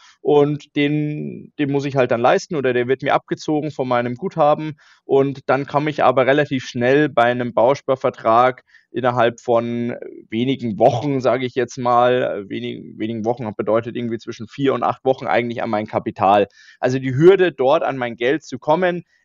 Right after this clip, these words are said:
ist relativ gering und, ähm, äh, ja, die Hürde ist relativ gering und die Chance, dass die Bausparkasse sich da in irgendeiner Form bei der Auflösung dieses Vertrages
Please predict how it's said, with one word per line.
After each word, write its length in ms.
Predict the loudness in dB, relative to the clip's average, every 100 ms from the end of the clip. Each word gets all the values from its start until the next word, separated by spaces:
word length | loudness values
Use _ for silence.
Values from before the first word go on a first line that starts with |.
| -12
ist 180 | -6
relativ 460 | 0 0 0 -4 -8
gering 420 | -4 0 2 0 -6 -16 _
und, 440 | -2 2 2 0 -4
ähm, 320 | 0 2 2 2
äh, 340 | 2 4 2 0
ja, 100 | -2
die 140 | -2
Hürde 180 | 0 0
ist 120 | 0
relativ 280 | 0 -2 -4
gering 300 | -4 -4 -4 -6 _ 0
und 400 | 2 2 -2 -8
die 80 |
Chance, 400 | -2 2 4 2 0
dass 220 | -4 -4
die 400 | -6 -2 2 0 -2 _
Bausparkasse 1120 | 2 2 0 0 0 2 -2 0 0 2 0 -2 _
sich 280 | _ -8 -2
da 120 | 2
in 120 | 2 0
irgendeiner 260 | -2 0
Form 420 | 0 2 2 0
bei 220 | -2 2 2
der 160 | 4
Auflösung 640 | 2 2 0 -2 -2 -6
dieses 260 | -6 -8 -8
Vertrages 840 | -6 -4 0 0 2 0 -2 -10